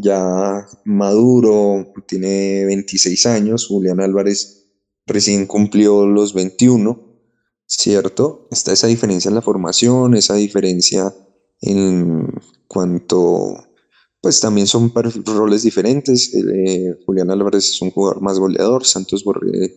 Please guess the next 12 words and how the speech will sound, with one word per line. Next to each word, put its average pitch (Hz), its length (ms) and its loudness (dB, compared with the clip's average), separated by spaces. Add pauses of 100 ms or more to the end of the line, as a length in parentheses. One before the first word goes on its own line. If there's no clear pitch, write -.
(600)
pues 101 140 0
si 101 80 2
bien 92 180 2
es 101 100 0
goleador, 107 440 2
no 92 400 0
tiene 101 400 0
el 98 220 0
promedio 92 500 0
goleador 92 520 -2 (140)
que 101 220 2
tiene 98 760 0